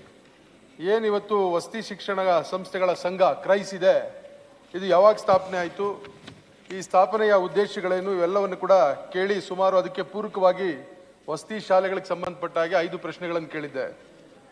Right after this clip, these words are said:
ಮಾನ್ಯ ಮಂತ್ರಿಗಳು ಕ್ರೈಸ್ನ ಸ್ಥಾಪನೆ ಮತ್ತು ಉದ್ದೇಶಗಳನ್ನ ಬಹಳಷ್ಟು ಸವಿಸ್ತಾರವಾಗಿ ತಿಳಿಸ್ಕೊಟ್ಟಿದ್ದಾರೆ. ಇವತ್ತು ನನ್ನ ಎರಡನೇ ಪ್ರಶ್ನೆ, ವಸತಿ ಶಿಕ್ಷಣ ಸಂಘಗಳ ಅಧೀನದಲ್ಲಿ ಕಾರ್ಯನಿರ್ವಹಿಸಿ-, ನಿರ್ವಹಿಸುತ್ತಿರುವ ವಸತಿ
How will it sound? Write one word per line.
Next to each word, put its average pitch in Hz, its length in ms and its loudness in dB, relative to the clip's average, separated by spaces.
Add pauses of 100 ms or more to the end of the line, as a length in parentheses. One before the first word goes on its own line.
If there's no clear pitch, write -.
(140)
ಮಾನ್ಯ 208 240 0
ಮಂತ್ರಿಗಳು 220 680 2
ಕ್ರೈಸ್ನ 208 420 -2
ಸ್ಥಾಪನೆ 196 440 0
ಮತ್ತು 196 240 -4
ಉದ್ದೇಶಗಳನ್ನ 190 560 -2 (720)
ಬಹಳಷ್ಟು 190 600 0
ಸವಿಸ್ತಾರವಾಗಿ 185 720 2
ತಿಳಿಸ್ಕೊಟ್ಟಿದ್ದಾರೆ. 151 880 -6 (720)
ಇವತ್ತು 226 800 2 (400)
ನನ್ನ 202 180 2
ಎರಡನೇ 214 440 4
ಪ್ರಶ್ನೆ, 208 800 -2 (480)
ವಸತಿ 180 320 -4
ಶಿಕ್ಷಣ 226 320 -2 (400)
ಸಂಘಗಳ 214 340 4
ಅಧೀನದಲ್ಲಿ 208 440 2
ಕಾರ್ಯನಿರ್ವಹಿಸಿ-, 190 680 2
ನಿರ್ವಹಿಸುತ್ತಿರುವ 196 600 0
ವಸತಿ 175 680 -6